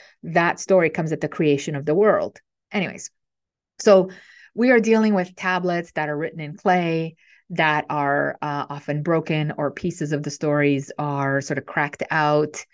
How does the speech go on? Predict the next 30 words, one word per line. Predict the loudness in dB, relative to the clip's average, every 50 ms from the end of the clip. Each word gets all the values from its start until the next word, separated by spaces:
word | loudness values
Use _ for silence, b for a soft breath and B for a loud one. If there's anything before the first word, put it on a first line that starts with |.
| b b b b b b b
As | -8 -6
you | -4 -4
know, | -4 -6 -6
clay | -6 -2 0 0 2 2 0
is | -2 -2 -4
not, | -6 -6 -8 -10 -12 -14 -14 -12 -8 -6
you | -4
know, | -4 -2 -4
the | -4
most | -4 -4 -6 -6
sturdy, | -4 0 2 2 4 4 2 2 -2 -4 -8 -10 -12 _ -10 -8
um, | -8 -6 -6 -6 -6 -6 -6 -8 -8 -10 -14 _ _ _ _ _ _ _ _ _ _ _ _ -20 _ _
s-, | -14 -12 -12 -12 -14 -16 -14 -4 -2
of, | -2 -2 -2 -8 -18 -20 _ _ _ _ _ _ _ _ _ _ _ _ -6
of | -6 -6 -6 -8 -12 -16 -16 -12 -6
materials. | -6 -4 0 0 2 2 4 2 2 -2 -4 -8 B B B B B B B B B B B
And | 0 2 4 4 2
so | 4 4 6 6 6 6 6 4 2 2 -2 0
dating | 2 4 6 6 6 4 4 2 0 0
them, | -4 -4 -4 -4 -6 -8 -8 -10 -12 -14 _ _ _ _ -12 -10
um, | -8 -6 -6 -6 -6 -6 -8 -8 -10 -12 -14 _ _ -6
is | -4 -2 -2 -4 -4 -8 -12 -16 _ _ _ _ _ _ _ _ -14 -6
based | 0 0 0 0 0 0
more | -2 0 0 0 -2 -2 -2
on | -4 -4
the | -4
cuneiform | -4 -2 0 0 0 0 0 -2 -2 0 0 2 2 2 0 -2 -4 -6 -8
and | -8 -4 -4
the | -4
language, | -2 -2 -2 -4 -2 -2 -2 -2 -2 -4 -8 -14